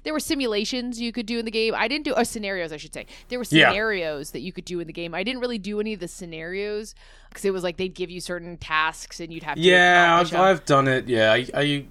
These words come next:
Speaker 2: I think I played around with one or two of those,
Speaker 1: It just
Speaker 2: but
Speaker 1: wasn't what I wanted to. I was like, "I just wanna build a city and then, you know, see what happens, either watch it burn
Speaker 2: Yeah.
Speaker 1: or prevent it from burning," depending.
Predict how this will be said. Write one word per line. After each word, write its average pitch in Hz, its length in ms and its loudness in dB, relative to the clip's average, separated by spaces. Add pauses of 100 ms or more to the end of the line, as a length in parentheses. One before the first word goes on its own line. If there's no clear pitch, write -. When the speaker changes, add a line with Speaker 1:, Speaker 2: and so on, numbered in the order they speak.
(160)
Speaker 2:
I 151 200 -4
think - 300 -6
I 110 60 2
played 104 280 -2
around 95 220 2
with 92 120 -10
one 98 160 -2
or 87 60 -2
two 92 200 -4
of 85 60 -4
those, 82 220 -4
Speaker 1:
It 85 60 -4
just 370 180 -4
Speaker 2:
but 349 80 0
Speaker 1:
wasn't 349 240 2
what 285 120 4
I 262 120 4
wanted 233 280 2
to. 220 60 0
I 202 60 0
was 226 100 0
like, 233 100 -6
"I 254 120 0
just 240 160 -10
wanna 233 140 -4
build 196 260 -2
a - 20 -8
city 185 320 -6
and 180 100 -8
then, 175 380 -10
you 180 160 -10
know, 156 360 -6
see 196 260 -8
what 170 140 -6
happens, 160 540 -6
either 170 160 -6
watch 165 280 0
it 165 160 -12
burn 160 380 -4
Speaker 2:
Yeah. 120 320 6
Speaker 1:
or - 20 2
prevent 196 340 0
it - 80 -10
from 170 160 -16
burning," 156 320 -12
depending. 147 640 -14